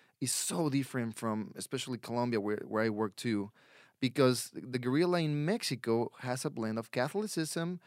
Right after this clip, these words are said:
Marxist theology, and their desire to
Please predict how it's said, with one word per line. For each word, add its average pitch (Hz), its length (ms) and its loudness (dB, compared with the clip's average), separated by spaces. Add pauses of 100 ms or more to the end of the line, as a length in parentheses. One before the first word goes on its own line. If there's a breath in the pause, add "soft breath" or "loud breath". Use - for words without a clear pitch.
(280 soft breath)
Marxist 160 560 2
theology, 127 720 2 (380 soft breath)
and 123 420 4
their 120 100 2
desire 123 460 4
to 113 640 -4